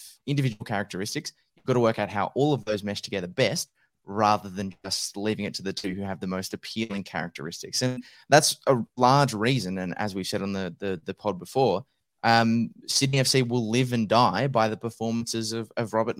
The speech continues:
Mack and Joe Lolley. And if play-, if teams figure out how to deal with that, as they did with Robert Mack last night, Sydney are going to struggle. And for me, like, you guys have talked about the sort of playing element of it, I think it's also <sighs> the, the f-, what also heaps a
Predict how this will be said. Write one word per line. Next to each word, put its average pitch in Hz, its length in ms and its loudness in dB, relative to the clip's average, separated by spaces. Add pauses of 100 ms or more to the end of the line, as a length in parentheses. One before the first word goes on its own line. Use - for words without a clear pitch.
Mack 113 160 -12
and 113 120 -4
Joe 120 180 2
Lolley. 135 360 0
And 98 140 -4
if 95 140 -10
play-, 120 180 0 (400)
if - 140 -6
teams 135 260 2
figure 139 340 0
out 120 140 4
how 110 160 -4
to 98 140 -6
deal 160 320 2
with 185 160 -2
that, - 240 -6
as - 140 -2
they 95 100 -2
did 92 220 -10
with 87 220 -10
Robert 87 280 -4
Mack 90 240 -8
last - 240 -10
night, 151 220 0 (440)
Sydney 202 280 0
are 185 40 0
going 143 300 2
to 131 80 -6
struggle. - 420 -4 (180)
And 139 120 0
for 160 80 -2
me, 196 260 4
like, 139 160 2
you 147 120 -4
guys 135 160 4
have 110 100 -6
talked 110 200 -6
about 98 200 -4
the - 100 -16
sort 87 120 -8
of 85 120 -12
playing 113 560 -2
element 90 440 -8
of 85 160 -2
it, 110 120 -4
I 139 140 4
think 226 160 -6
it's 135 160 -4
also 101 480 -2 (1040)
<sighs> - 200 -20 (320)
the, 131 180 4
the 131 100 0
f-, - 480 -10 (280)
what 123 160 -4
also 214 220 4
heaps 135 340 2
a 98 160 -2